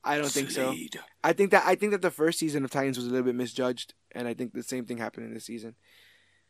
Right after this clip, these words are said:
Speaker 1: Um, you wouldn't, you didn't see season one, but Umbrella Academy season two is coming out.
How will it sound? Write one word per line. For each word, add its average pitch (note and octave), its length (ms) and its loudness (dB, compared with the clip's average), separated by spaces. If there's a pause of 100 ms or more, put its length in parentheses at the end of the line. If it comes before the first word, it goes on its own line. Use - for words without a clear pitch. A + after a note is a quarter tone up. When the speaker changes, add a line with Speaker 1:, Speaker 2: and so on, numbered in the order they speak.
(640)
Speaker 1:
Um, C#3 220 -2
you G3 120 4
wouldn't, C4 300 6
you C4 100 10
didn't D4 120 4
see C#4+ 120 6
season A3+ 380 6
one, C4+ 240 12
but F#3+ 120 8
Umbrella F3+ 320 8
Academy A3 300 6
season E3+ 300 -4
two A#3+ 140 2
is D4+ 80 0
coming C3+ 240 -4
out. D3 200 -4